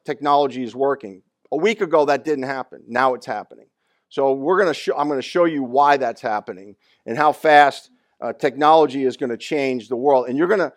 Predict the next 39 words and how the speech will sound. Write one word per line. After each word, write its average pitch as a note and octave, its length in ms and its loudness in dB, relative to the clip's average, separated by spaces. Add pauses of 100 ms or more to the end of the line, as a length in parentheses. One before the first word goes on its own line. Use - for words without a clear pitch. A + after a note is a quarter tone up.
(240)
you're C3+ 100 -4
not G3 140 8
really G3 160 10
gonna D#3+ 160 2
hear E3 160 0
as C3 100 -2
much D3+ 240 2
from C3 180 -6
me. D#3 200 0
You're D#3 160 -2
gonna C3+ 160 -4
see - 140 -12
a B2 60 -2
lot C3+ 200 2
of A#2 80 -4
videos D#3 420 0
today. E3 400 2
This C#3 160 -6
is A#2+ 80 -12
a A#2+ 60 -4
very C#3+ 340 0
unusual C#3+ 800 -2 (320)
Bible D#3+ 280 4
study. E3 360 2
You're D3+ 160 -2
gonna C3 140 -4
hear D3 120 -2
from B2 160 -10
technology C#3+ 680 2
experts D3+ 680 0 (520)
who, C#3+ 120 0
by C#3 200 6
the F#3+ 100 6
way, D#3 200 4
are C3+ 100 0
not C3+ 300 2
Christian. C#3+ 460 -4
These A#2+ 240 -6
are, A2+ 120 -10